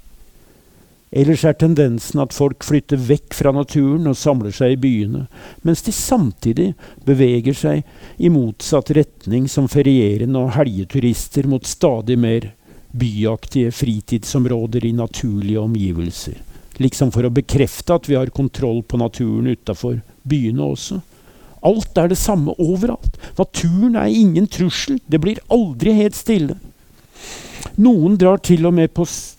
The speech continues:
ekstremsportslige utflukter til steder som Mount Everest og Sydpolen, kanskje for å legge også den naturen under seg i kampen mot sin egen dødsangst. Jeg vet ikke,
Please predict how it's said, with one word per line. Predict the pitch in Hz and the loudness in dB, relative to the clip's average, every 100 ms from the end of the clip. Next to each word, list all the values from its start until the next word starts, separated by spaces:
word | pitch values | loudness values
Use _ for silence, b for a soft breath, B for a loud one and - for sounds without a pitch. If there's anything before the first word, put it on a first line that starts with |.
| - | -2
ekstremsportslige | - - - 131 120 123 - - 151 - 165 165 180 156 | -2 -6 0 2 2 -2 -4 -4 -4 -2 2 2 2 -2
utflukter | - 131 123 - - 165 - B B B | -2 -2 -2 -4 -6 -6 -6 B B B
til | - | -2
steder | - 190 127 | 2 2 2
som | 127 139 | 0 0
Mount | 143 147 - | 2 0 0
Everest | 151 123 101 131 143 - 143 | 0 0 0 -2 -4 -4 -6
og | |
Sydpolen, | - - 170 135 101 - 123 123 151 139 B B B B - | -6 -4 -2 -2 -6 -6 -4 -2 -4 -6 B B B B -2
kanskje | 165 - 117 | -2 -2 -2
for | 127 | 0
å | 147 | 4
legge | 165 135 139 | 2 2 -2
også | 139 - 156 127 104 | -2 -2 -4 -4 4
den | 160 170 160 | 6 6 2
naturen | 135 120 - 123 110 117 - | 2 0 -2 0 0 -2 -2
under | 139 98 101 | -2 0 -2
seg | - 107 98 | -4 -4 -4
i | - | -6
kampen | - 95 85 - 120 | -4 -4 -6 -4 -2
mot | 120 - | -2 -4
sin | 151 147 | -4 0
egen | 151 135 120 147 143 | 2 0 0 -4 -2
dødsangst. | 139 - - 208 - - - B B B B B B B B _ 123 | -4 -6 -8 -6 -8 -12 -20 B B B B B B B B _ 0
Jeg | 113 | 2
vet | 95 - 110 | 0 -2 -8
ikke, | - 120 | -6 -12